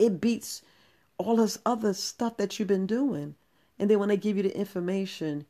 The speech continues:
use the information best as your ability,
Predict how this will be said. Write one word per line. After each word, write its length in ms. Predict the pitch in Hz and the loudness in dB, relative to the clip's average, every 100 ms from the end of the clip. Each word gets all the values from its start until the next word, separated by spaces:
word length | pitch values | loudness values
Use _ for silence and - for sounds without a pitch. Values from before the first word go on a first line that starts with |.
| _ | _
use 540 | 160 175 220 247 247 185 | -8 -2 0 0 -2 -4
the 120 | - | -4
information 880 | 196 196 175 175 170 175 - 160 160 _ _ _ | -4 -4 -4 -4 -2 -4 -4 -8 -8 _ _ _
best 400 | 147 165 185 190 | -6 0 0 0
as 180 | 170 156 | -4 -2
your 80 | 175 | -4
ability, 640 | 156 160 151 147 127 - | -2 -2 -4 -6 -10 -12